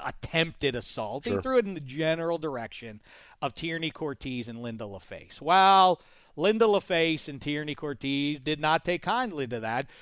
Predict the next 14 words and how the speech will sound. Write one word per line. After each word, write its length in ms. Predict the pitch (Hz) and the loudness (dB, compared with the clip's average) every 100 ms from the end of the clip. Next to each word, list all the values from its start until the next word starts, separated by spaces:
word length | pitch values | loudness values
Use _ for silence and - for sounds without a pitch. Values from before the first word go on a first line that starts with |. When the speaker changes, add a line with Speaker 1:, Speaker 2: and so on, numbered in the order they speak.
| - | -20
Speaker 1:
so 220 | - 175 | -4 2
they 180 | 170 208 | 6 6
went 360 | 214 185 170 170 - | 6 6 4 2 -4
and 180 | 160 160 | -4 -2
reported 680 | 156 - 233 240 185 165 143 85 | -4 -2 -2 0 2 0 -2 -6
Speaker 2:
Oh, 280 | 82 76 | -4 -4
gosh. 400 | 69 78 73 71 - | -6 -14 -16 -12 0
Speaker 1:
to 400 | 214 302 339 311 | 4 6 6 4
Miss 320 | 277 277 - | 2 0 -2
P, 520 | - 240 285 147 117 | -6 -4 0 -2 -2
our 100 | 127 | -4
teacher. 560 | 139 - 240 - 101 104 - _ _ _ _ _ | -4 -4 -6 -6 -14 -14 -20 _ _ _ _ _
She 260 | - - 247 | -12 -4 -2
went 280 | 247 180 | 0 0